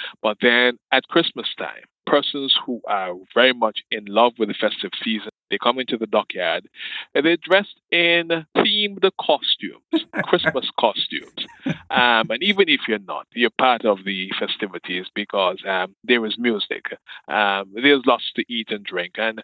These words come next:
Speaker 1: there's whole heaps of champagne. It is just quite the festive atmosphere, a lot of camaraderie, and there's quite a lot to drink. We in the Caribbean, we love to drink.
Speaker 2: <laughs> Yeah.
Speaker 1: We love to party.
Speaker 2: <laughs>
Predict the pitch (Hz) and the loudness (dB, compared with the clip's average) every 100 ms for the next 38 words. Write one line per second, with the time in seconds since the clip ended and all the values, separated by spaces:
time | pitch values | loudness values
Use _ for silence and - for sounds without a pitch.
0 | - 139 - - - 147 139 - 110 95 | 0 0 2 -2 4 6 6 0 -6 -4
1 | - 87 - - - 117 107 - - - | -2 -2 -2 0 2 2 0 -6 -10 -12
2 | - _ _ 151 156 139 151 165 - - | -18 _ _ 0 2 2 2 0 -2 -2
3 | 151 143 - 139 131 - - 107 - 101 | -4 -4 0 2 2 0 -2 -2 -2 -2
4 | 101 - 101 - - 95 76 113 135 120 | -2 -4 -10 -10 -6 -4 -4 -2 0 0
5 | - - 120 113 104 - 101 101 _ - | -4 -2 -2 -2 -6 -4 -8 -8 _ -20
6 | - - 135 147 147 147 143 _ _ 175 | -16 -2 2 2 2 -4 -10 _ _ -2
7 | 170 165 170 143 107 - 107 - - 151 | 0 0 2 4 2 0 -8 -8 -8 -10
8 | - - _ _ 123 113 147 143 117 107 | -12 -16 _ _ -8 0 2 4 2 0
9 | 107 87 73 92 143 - 110 85 - 90 | 0 -2 0 0 0 0 -2 -2 -2 -8
10 | - 80 135 - 117 117 - - 143 139 | -10 -8 -8 -6 -4 -4 -6 2 4 4
11 | - 131 - 120 110 117 | 2 0 4 2 2 0